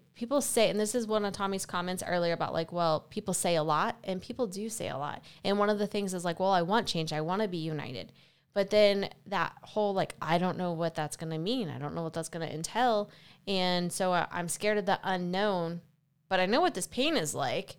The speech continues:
And so the actions end up staying where you are without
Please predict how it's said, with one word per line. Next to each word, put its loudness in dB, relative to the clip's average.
And -2
so 0
the 2
actions 2
end 0
up 0
staying 0
where -2
you -2
are 2
without -2